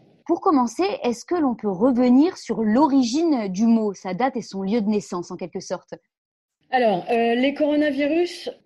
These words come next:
Speaker 2: humains ont été, euh, découverts au milieu des années, euh, mille neuf cent soixante. Et deux principaux coronavirus ont été, enfin, deux prin-, deux coronavirus ont été, euh, découverts à ce moment-là, qui ont des noms de code un petit peu, euh, barbares.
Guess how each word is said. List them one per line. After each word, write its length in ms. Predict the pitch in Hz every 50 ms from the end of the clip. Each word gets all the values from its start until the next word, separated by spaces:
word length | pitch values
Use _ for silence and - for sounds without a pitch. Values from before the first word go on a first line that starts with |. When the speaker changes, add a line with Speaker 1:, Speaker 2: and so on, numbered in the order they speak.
| _ _ -
Speaker 2:
humains 420 | 277 311 320 294 247 233 330 453 - - _ _ _ _ - 214
ont 120 | 220 233
été, 500 | 254 277 269 277 - 262 269 262 247 226
euh, 460 | 208 196 190 190 185 185 185 185 185
découverts 500 | 170 180 262 254 - 277 254 269 330 339
au 80 | 320 294
milieu 320 | 254 262 247 240 269 302
des 240 | 269 285 269 240 214
années, 460 | 240 226 226 226 226 233 240 247 240
euh, 160 | 220 214 208
mille 200 | 208 208 226 226
neuf 140 | 233 233 226
cent 160 | 233 - 233
soixante. 680 | 226 - - 214 - - 196 190 - - - - - _ _ - - - - - - - - _
Et 160 | - 196 202 202
deux 380 | 175 175 180 254 311 359 349
principaux 500 | 359 - 311 294 269 - 285 - - 277
coronavirus 600 | - 269 240 240 240 233 233 226 240 240 254 247 233
ont 80 | 202
été, 200 | 202 196 202 196 180
enfin, 200 | - 175 156 151
deux 220 | 135 170 269 277
prin-, 240 | 285 240 247 - -
deux 180 | 185 202 302
coronavirus 640 | 285 - 320 277 262 254 240 226 240 240 247 240 214
ont 60 | 190
été, 380 | 185 185 185 185 - 202 196 180
euh, 140 | 170 160
découverts 500 | 151 151 226 262 262 277 269 269 269 254
à 100 | 233 214
ce 140 | 202 - -
moment-là, 520 | 208 202 196 196 196 202 233 285 330 349 330
qui 180 | 339 - -
ont 80 | 202 196
des 160 | 190 202 202
noms 180 | 196 208 220 214
de 140 | 196 208
code 300 | 202 208 233 226 214 196
un 100 | 190 185
petit 160 | 185 185 202 185
peu, 300 | - - 220 214 208 190
euh, 100 | 180 175
barbares. 560 | 160 190 175 180 170 180 190 233 285 330